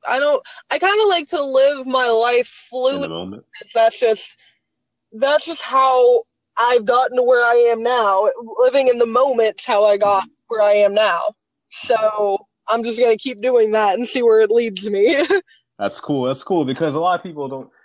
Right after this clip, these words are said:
Speaker 2: even, even though you're doing this, like, don't forget to freaking live, you know? Like, a lot of people do that. Like, the, what's that saying go? Um, a lot of people are, are alive, but not a lot of pe-, a lot of people are alive, but not a lot of people live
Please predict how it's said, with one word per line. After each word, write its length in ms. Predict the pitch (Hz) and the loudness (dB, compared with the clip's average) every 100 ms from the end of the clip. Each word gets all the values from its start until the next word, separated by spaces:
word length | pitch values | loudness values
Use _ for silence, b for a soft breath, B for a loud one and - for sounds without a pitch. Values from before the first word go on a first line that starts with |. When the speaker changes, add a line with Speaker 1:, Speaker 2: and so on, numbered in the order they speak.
| b - | b -10
Speaker 2:
even, 180 | 240 | -8
even 200 | 226 247 220 | -4 -2 0
though 40 | |
you're 160 | 185 135 | -2 -4
doing 240 | 160 170 | -6 -8
this, 220 | 127 113 | -8 -8
like, 220 | 123 110 104 | -10 -10 -10
don't 180 | 170 | -12
forget 240 | 131 117 117 | -12 -14 -14
to 80 | 95 | -16
freaking 380 | 104 92 82 | -16 -18 -12
live, 320 | 95 123 87 80 | -6 -6 -8 -12
you 120 | 139 | -12
know? 240 | 147 147 147 _ _ _ - | -12 -12 -18 _ _ _ -10
Like, 180 | 135 | -8
a 60 | 117 | -6
lot 180 | 139 165 | -6 -6
of 60 | 151 | -8
people 380 | 147 120 95 - | -10 -10 -10 -12
do 160 | 135 | -12
that. 240 | 90 85 98 | -8 -8 -8
Like, 160 | 101 | -8
the, 120 | - | -8
what's 240 | - 151 180 | -8 -8 -10
that 120 | 180 | -12
saying 320 | - 175 175 | -8 -8 -6
go? 240 | 165 160 110 | -6 -4 -4
Um, 380 | 98 90 90 _ - | -6 -8 -14 _ -12
a 60 | |
lot 200 | 110 120 | -4 -4
of 60 | 120 | -6
people 240 | 131 123 | -12 -16
are, 240 | 120 117 - | -14 -14 -16
are 220 | 104 104 101 _ | -18 -18 -18 _
alive, 520 | 98 95 107 110 110 110 _ | -20 -14 -12 -12 -14 -20 _
but 140 | 92 87 _ _ _ _ _ _ _ _ | -20 -20 _ _ _ _ _ _ _ _
not 180 | 104 120 | -4 0
a 20 | |
lot 200 | 113 110 | 0 -2
of 60 | 123 | -4
pe-, 60 | - - | -14 -8
a 60 | |
lot 160 | 110 143 | -2 -2
of 60 | 156 | -4
people 220 | 147 143 | -8 -8
are 60 | |
alive, 480 | 135 113 104 98 98 | -8 -8 -10 -10 -12
but 80 | 92 | -16
not 140 | 95 95 | -16 -14
a 20 | |
lot 160 | 92 | -16
of 60 | 90 | -18
people 240 | 90 87 87 | -20 -20 -18
live 200 | 82 | -18